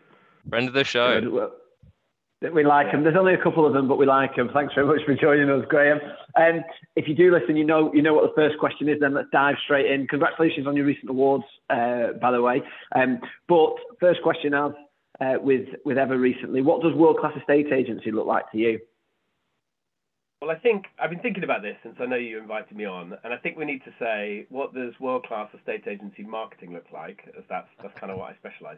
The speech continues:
Speaker 3: in, right? And I think it comes down to knowing what you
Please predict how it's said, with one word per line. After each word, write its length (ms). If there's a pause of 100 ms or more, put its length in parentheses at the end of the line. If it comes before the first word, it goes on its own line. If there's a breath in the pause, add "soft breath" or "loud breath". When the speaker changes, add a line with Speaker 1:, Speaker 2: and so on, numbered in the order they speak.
Speaker 3:
in, 80
right? 240 (140)
And 140
I 20
think 320 (300 soft breath)
it 80
comes 260
down 380
to 360
knowing 400
what 200
you 200